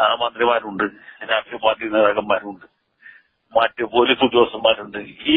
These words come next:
ഈ അങ്കിത് അശോകനെ നിയന്ത്രിക്കാൻ കഴിവും ആ അധികാരവുമുള്ള ഒരുപാട് ആളുകൾ അവിടെ ഉണ്ടായിരുന്നു.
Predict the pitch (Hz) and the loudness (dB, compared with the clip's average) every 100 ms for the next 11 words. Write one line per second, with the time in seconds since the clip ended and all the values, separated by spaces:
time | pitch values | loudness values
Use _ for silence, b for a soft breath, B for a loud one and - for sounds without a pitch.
0 | 175 156 175 170 170 156 156 175 170 - | 2 2 4 4 2 0 -2 2 2 4
1 | 165 165 160 156 151 156 143 156 143 143 | 2 2 0 -2 -2 -2 0 -2 -2 -8
2 | 139 139 143 _ _ _ _ _ _ _ | -8 -12 -16 _ _ _ _ _ _ _
3 | - 123 127 123 147 156 165 156 147 151 | -2 0 0 0 0 0 -2 -4 -2 -2
4 | 127 139 151 156 151 156 156 160 156 147 | 0 0 2 0 0 2 2 2 2 0
5 | 123 | -2